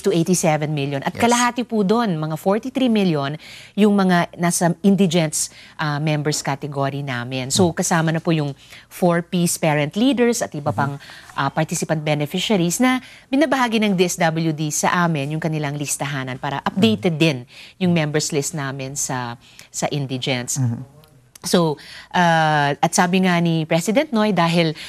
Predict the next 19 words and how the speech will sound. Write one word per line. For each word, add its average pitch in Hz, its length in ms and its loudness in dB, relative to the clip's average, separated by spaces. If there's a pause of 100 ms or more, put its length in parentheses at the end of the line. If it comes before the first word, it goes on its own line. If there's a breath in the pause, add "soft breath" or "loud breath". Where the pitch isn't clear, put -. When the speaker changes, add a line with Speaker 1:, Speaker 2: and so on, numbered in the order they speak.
(140 loud breath)
Speaker 1:
healthy 202 480 2
po 208 160 0
yung, 170 320 0 (240 loud breath)
ah, 156 240 -2
infusion 175 640 2
ng 143 400 -2
funds 190 320 0
sa 185 80 -2
PhilHealth, 185 560 0
both 247 400 0
sa 165 400 0 (320 loud breath)
premiums 214 520 4
na 190 120 0
binabayaran 156 640 0
ng 143 160 -4
individual 151 560 -2
members 160 480 0
at 190 200 2
yung 247 440 2